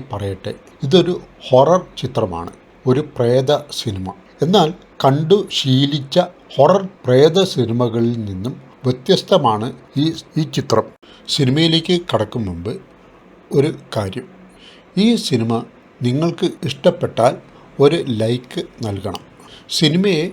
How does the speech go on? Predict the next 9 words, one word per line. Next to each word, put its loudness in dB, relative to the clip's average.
ഇഷ്ടപ്പെടാനുള്ള 2
കാരണം 2
ചുരുങ്ങിയ 0
വാക്കുകളിൽ 0
ഒരു 4
കമൻ്റായി 2
എഴുതുക. -4
സിനിമ 2
ഇഷ്ടപ്പെട്ടില്ലെങ്കിൽ -2